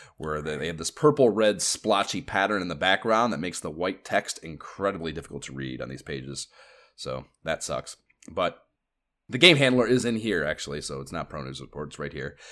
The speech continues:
And they explain how it works a bit, but we're unable to get their mitts on it, so they don't wanna offer any critical analysis, which I, I, I was actually,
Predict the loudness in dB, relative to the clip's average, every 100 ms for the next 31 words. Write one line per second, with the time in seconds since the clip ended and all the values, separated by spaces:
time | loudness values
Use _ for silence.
0 | -16 -8 -4 -2 -4 -2 0 2 2 4
1 | 4 4 2 -4 0 10 10 8 0 2
2 | 2 0 0 2 4 4 2 2 0 0
3 | 2 2 2 -2 -4 -10 -8 -6 -4 -2
4 | -2 0 0 -2 -6 -8 -8 -10 -10 -8
5 | -8 -8 -10 -6 2 4 4 0 -2 -8
6 | 0 8 10 10 8 8 6 4 2